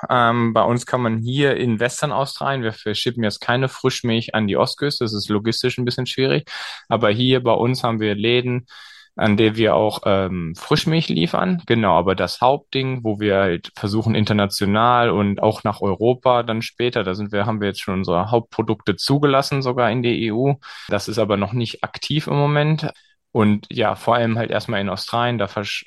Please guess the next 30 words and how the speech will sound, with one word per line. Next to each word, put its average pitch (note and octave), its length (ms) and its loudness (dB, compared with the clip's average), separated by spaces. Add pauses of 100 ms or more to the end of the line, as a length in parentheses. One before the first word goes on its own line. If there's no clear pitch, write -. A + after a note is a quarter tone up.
verkaufen G2+ 440 0
wir F#2+ 80 0
halt F#2+ 120 0
australienweit G2 960 2
die G#2 200 -4
Kosmetik, - 800 -4
genau. F2+ 320 2
Und, E2+ 160 0
und F#2 220 0
der F#2 100 2
Grund G#2+ 340 2
dafür B2 380 4
ist A#2+ 120 0
halt A2+ 180 2
auch, G#2+ 320 4 (220)
was G#2 160 -4
ihr G#2 140 0
gerade G2 240 0
gesagt G2+ 320 -2
habt, F#2 140 -4
die F#2 60 0
entzündungshemmende, G2 1000 0 (560)
ähm, F2+ 440 0
Funktion. G#2+ 640 2
Also E2+ 160 0
es - 120 -4
hilft A2+ 300 0
halt G2 260 0
wirklich A#2 380 0
unheimlich, G#2+ 800 -2